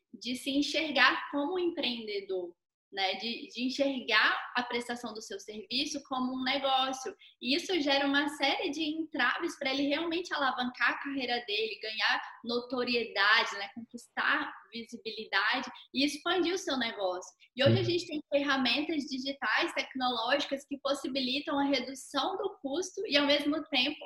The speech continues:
Speaker 1: a expansão do seu negócio. Pode fazer parcerias no Brasil inteiro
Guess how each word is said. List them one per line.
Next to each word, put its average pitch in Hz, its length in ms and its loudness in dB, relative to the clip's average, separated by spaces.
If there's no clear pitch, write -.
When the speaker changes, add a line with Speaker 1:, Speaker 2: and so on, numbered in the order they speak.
Speaker 1:
a 262 120 6
expansão 311 840 -4
do 403 60 -8
seu 311 200 -2
negócio. 233 680 0
Pode 254 240 2
fazer 269 300 2
parcerias 285 720 2
no 254 120 -2
Brasil 247 340 -2
inteiro 277 520 -2